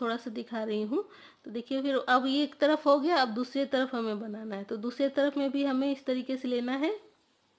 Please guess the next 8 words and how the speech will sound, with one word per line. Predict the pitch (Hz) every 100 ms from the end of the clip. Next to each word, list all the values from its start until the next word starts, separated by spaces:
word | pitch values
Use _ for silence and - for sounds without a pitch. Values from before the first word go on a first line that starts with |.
| _ _ _ _ _ _ _ _ _ _ _ _ _ _ _ _ _ _ _ _ _ _ _ _ _ _ _ _ _ _ _ _ _ _
और | 302 220 202
ये | 214 349 - _ _ 220
इन | 202
करना | 202 196 196
है, | 196
फिर | - 226
वापस | 220 220 262 262
से | 302